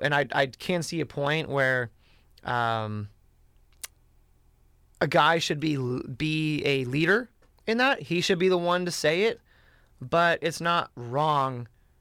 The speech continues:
to not. It just can be, you know, depending on the dynamic, if, y-, you know, you've already proven, "Look, I'm a man, what do I gotta do? Do I gotta chop down wood and ask you out, like, at the same time, like, just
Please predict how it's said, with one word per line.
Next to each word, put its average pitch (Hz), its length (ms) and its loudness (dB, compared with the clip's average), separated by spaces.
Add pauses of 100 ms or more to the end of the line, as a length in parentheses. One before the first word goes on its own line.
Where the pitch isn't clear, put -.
(340)
to 135 120 -4
not. 127 380 0 (640)
It 135 160 -2
just 143 240 -2
can 143 180 -4
be, 127 480 -6 (540)
you 131 160 -6
know, 117 300 -2 (480)
depending 165 420 2
on 156 80 0
the 151 80 -2
dynamic, 135 640 0
if, - 280 -8
y-, - 240 -10
you 131 200 -6
know, 117 380 -4 (120)
you've 170 220 0
already 185 160 4
proven, 175 540 4
"Look, 175 220 2
I'm 170 100 2
a 170 60 2
man, 151 460 0
what 165 120 2
do 160 40 4
I 151 80 4
gotta 143 160 2
do? 131 140 -4
Do 120 80 -2
I 131 60 2
gotta 135 100 2
chop 151 260 -2
down 151 240 0
wood 147 240 2
and 143 80 -4
ask 139 240 -2
you 135 100 0
out, 139 300 2
like, 135 120 -2
at 139 40 -6
the 131 60 -12
same 143 240 -4
time, 139 320 -2
like, 123 160 -6
just - 240 -6